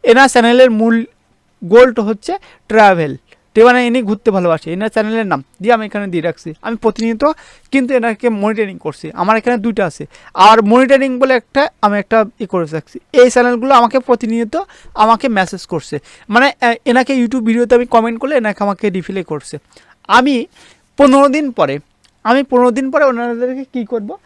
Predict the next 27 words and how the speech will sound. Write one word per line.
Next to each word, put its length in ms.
আমি 180
ওনার 180
পনেরো 240
দিন 140
পরে 200
ওনাদেরকে 400
আমি 160
মেসেজ 280
করব 140
যে 100
আমি, 180
আ-, 120
আমি, 160
আ-, 100
আমি 180
তো 140
আপনার 240
YouTube 300
ভিডিওটা 360
দেখে 160
খুবই 180
মুগ্ধ 260
হয়েছি, 200
আমি, 180
আমি 140
আপনাকে 300
কিছু 180